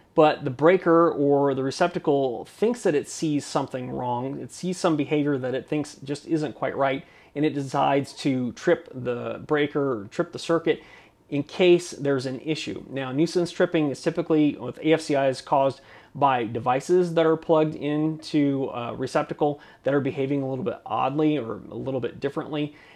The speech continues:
than what the A F C I is designed to te-, detect or thinks, think that it's normal.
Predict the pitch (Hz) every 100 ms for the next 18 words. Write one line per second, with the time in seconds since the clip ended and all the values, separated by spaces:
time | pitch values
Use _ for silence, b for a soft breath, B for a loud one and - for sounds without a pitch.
0 | B 139 139 135 135 117 131 127 127 131
1 | 123 - 127 120 123 - 165 131 131 127
2 | 123 - 131 120 117 - 170 - 135 120
3 | 175 170 - 123 - 156 151 - - -
4 | 160 151 123 - 117 117 135 135 170 214
5 | 220